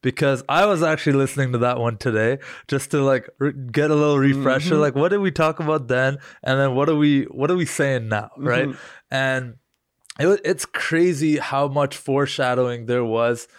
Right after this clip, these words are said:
Speaker 1: with everything that we were about to do together in that episode, right?
Speaker 2: Mm.
Speaker 1: But to give people a little bit of background, Jamie is a, a, a videographer,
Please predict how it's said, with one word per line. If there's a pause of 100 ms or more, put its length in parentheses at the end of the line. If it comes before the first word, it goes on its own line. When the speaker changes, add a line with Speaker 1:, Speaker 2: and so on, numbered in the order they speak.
(360)
Speaker 1:
with
everything
that
we
were
about
to
do
together (300)
in
that
episode,
right?
Speaker 2:
Mm.
Speaker 1:
But (300)
to
give
people
a
little
bit
of
background,
Jamie
is
a,
a, (220)
a
videographer,